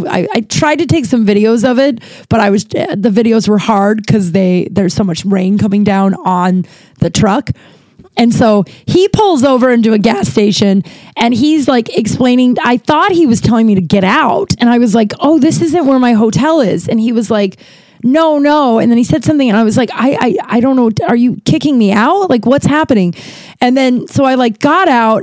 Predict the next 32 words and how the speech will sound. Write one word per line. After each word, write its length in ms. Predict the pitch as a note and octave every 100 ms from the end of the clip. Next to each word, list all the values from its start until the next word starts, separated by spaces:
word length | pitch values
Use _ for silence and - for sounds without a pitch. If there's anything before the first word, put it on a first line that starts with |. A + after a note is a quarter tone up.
| E4+
I 100 | A#3+
went 200 | A#3+ C#4+
around, 340 | D4+ B3+ A#3
and 140 | A#3 A3+
I, 20 |
and 180 | A3 G#3
he 200 | A#3+ A#3
had 200 | F#3 A#3
handed 440 | G#3 D4+ F4 C4+
everyone 360 | G#3+ A3 G3 F#3+
their 140 | F3+
suitcases, 640 | - B3+ - G3 F3+ - E3
so 120 | F3+
their 140 | F#3+
suitcases 600 | - A3+ F#3+ G3+ - F3
weren't 160 | F3+ E3
exposed 400 | - - F3+ -
to 60 |
the 100 | F3
rain. 280 | E3+ F3+ F3+
So 100 | F3
he'd 80 | E3+
handed 340 | - A3+ A3+
everyone 300 | G3+ F#3+ F3+
in 60 | F3
the 60 | E3+
back 280 | - F#3+
of 80 | F3
the 60 | F3
truck 220 | - E3+
their 140 | E3
suitcases. 680 | E3+ - C#4 G#3+ G3 -